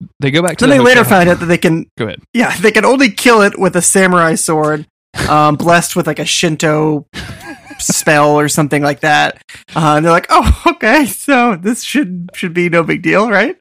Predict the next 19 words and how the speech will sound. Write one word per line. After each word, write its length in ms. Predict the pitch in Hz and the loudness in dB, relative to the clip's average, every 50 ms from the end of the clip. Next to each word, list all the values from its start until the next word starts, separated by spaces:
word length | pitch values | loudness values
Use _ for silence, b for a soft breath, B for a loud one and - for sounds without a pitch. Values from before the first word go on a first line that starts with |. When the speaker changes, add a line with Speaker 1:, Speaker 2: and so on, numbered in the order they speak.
| - - | -10 -6
Speaker 1:
I 60 | - 180 | -4 -2
love 220 | 190 220 240 233 | -2 -2 -2 -2
when 100 | 233 220 | -2 -2
they 80 | 196 180 | -2 0
go 120 | 156 160 | -2 -2
back 180 | 147 151 151 151 | -2 -2 -2 -4
to 80 | - 139 | -2 -2
the 100 | 131 127 | -2 -2
hotel 520 | 127 120 - - 135 135 123 113 110 107 - | -2 -4 -4 -4 -4 -2 -2 -4 -4 -4 -6
and, 260 | 110 110 107 107 98 - | -6 -6 -8 -10 -8 -6
like, 260 | 117 110 101 - - | -6 -6 -6 -8 -6
so 140 | - 143 127 | -4 -4 -4
Sam 280 | - - 156 151 156 | -2 -2 -2 -2 -2
does 200 | 143 143 131 127 | -2 -2 -4 -4
the, 180 | 117 117 113 107 | -4 -6 -8 -6
the 120 | 98 113 | -6 -6
lore 220 | 110 113 113 117 117 | -6 -4 -4 -4 -4
stuff, 280 | - - 107 104 - - | -4 -6 -6 -8 -6 -6
but, 140 | - - | -6 -6